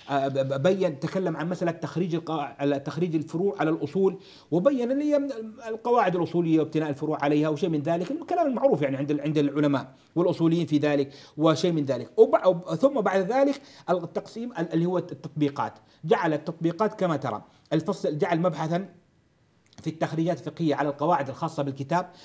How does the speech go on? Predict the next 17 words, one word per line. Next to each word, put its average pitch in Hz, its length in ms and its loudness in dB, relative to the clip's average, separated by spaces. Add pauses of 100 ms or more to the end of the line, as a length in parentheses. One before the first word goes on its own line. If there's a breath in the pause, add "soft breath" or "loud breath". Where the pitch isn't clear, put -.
(220 loud breath)
يسوق 151 320 -2
عدد 160 140 0
من 147 80 0
القواعد 139 400 0
ويذكر 151 260 0
المسائل 143 320 0
المندرجة 139 280 0
تحتها، 160 460 -4 (320 loud breath)
القواعد 139 440 0
المتعلقة 143 500 0
بالسنة، 175 380 -2
المت-، 135 600 -2
المشتركة 143 540 2
بين 151 140 2
الكتاب 143 380 -2
والسنة 139 340 -2
ويذكرها، 170 500 0